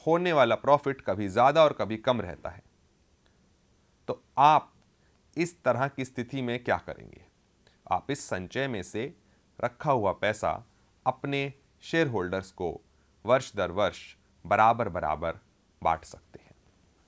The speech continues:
अगला उदाहरण है कर्मचारी क्षतिपूर्ति कोष। यह कोष कर्मचारियों को यदि कार्य करते हुए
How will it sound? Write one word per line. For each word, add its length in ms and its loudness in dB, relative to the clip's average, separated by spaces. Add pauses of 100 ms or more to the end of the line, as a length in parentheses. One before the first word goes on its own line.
(240)
अगला 260 8
उदाहरण 360 4
है 240 -4 (1160)
कर्मचारी 580 2
क्षतिपूर्ति 680 0
कोष। 640 -4 (1120)
यह 180 0
कोष 580 0 (1300)
कर्मचारियों 720 4
को 260 -2 (680)
यदि 360 -2 (480)
कार्य 280 6
करते 320 -2
हुए 380 -2